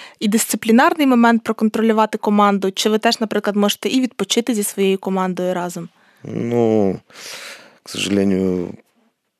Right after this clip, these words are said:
Speaker 2: с отдыхом не сильно часто получается. В основном это рабочие моменты, где-то дисциплинарные моменты. Вот.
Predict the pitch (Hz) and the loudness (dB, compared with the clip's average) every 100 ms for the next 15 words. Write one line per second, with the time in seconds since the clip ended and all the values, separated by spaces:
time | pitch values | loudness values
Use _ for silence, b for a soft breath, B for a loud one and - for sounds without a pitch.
0 | _ - - 92 90 87 - 90 90 82 | _ -10 -4 -2 0 -2 -2 -4 -2 -4
1 | - 98 90 98 92 92 - 90 92 - | -4 -4 -2 -2 -2 -6 -4 -2 -2 0
2 | 110 92 - 85 - 92 92 90 90 87 | -2 -2 -4 -8 -8 -4 -2 -2 -2 -2
3 | 92 87 82 B B B B B B - | -2 -4 -4 B B B B B B -4
4 | 95 92 101 87 92 95 95 107 127 117 | -4 0 0 2 0 0 2 2 0 0
5 | 101 101 95 - _ _ _ _ 104 95 | -2 -2 -4 -12 _ _ _ _ -4 -2
6 | 92 87 90 - - - 90 110 107 95 | -2 -2 -2 -4 -6 -6 -4 -2 -2 -2
7 | 87 85 85 85 82 - 85 82 _ _ | -2 -2 -4 -4 -8 -10 -14 -14 _ _
8 | _ _ - - - - | _ _ -18 -12 -10 -12